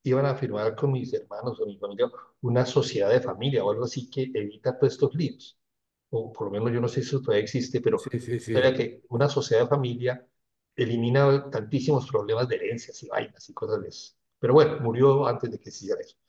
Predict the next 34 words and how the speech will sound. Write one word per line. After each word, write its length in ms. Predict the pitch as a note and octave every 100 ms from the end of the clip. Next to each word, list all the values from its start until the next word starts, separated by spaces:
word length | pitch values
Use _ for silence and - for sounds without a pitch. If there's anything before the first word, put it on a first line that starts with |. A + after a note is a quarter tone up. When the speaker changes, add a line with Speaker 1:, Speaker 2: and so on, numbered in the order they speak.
| _ -
Speaker 1:
Entonces, 460 | D#3+ G3+ A3+ - -
mis 100 | A#2
hermanos 180 | G#2 A#2
dijeron, 180 | A2+ C3+
"No, 100 | C#3+
tenemos 340 | G#2 G#2+ C#3
que 260 | - G#2+ - _ _ _ _
arreglar 360 | - A2 G#2+ B2
la 120 | F3
sucesión 400 | D3 A#2+ - A#2
para 100 | A#2
que 80 | A#2
no 60 | G#2
haya 140 | A2+
líos 220 | A#2 A#2
en 80 | G#2
el 80 | F#2+
futuro". 280 | G2+ - - _ _ _
Listo. 580 | A3+ B3+ - - - - _ _ _ _
Y 320 | C3+ B2 - - - D3+ -
tuvimos 300 | A#2+ A2+ E3
la 80 | C#3+
cita 280 | - B2+ D3
en 60 |
el 80 | C3+
notario, 400 | A2+ G#2+ C3+ D#3+
en 60 | B2+
la 60 | G#2+
notaría 440 | G#2+ - G#2+ D3
y 40 |
tal, 260 | C#3 F3+ D#3+
y 100 | C#3
nos 160 | A2+ A2
citaron, 420 | A#2 C#3+ E3 G3+